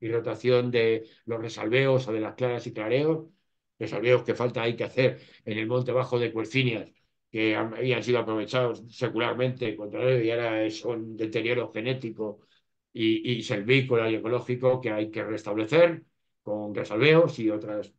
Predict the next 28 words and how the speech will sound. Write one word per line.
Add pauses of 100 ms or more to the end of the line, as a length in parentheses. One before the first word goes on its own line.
eh,
prácticas
selvícolas,
las
cortas
de
gestión
de
alborado,
eh,
en
fin, (360)
la
posibilidad
de
regeneración
arbórea, (640)
eh,
debe
contemplar
también
el
tipo
de
bosque,
su
destino
final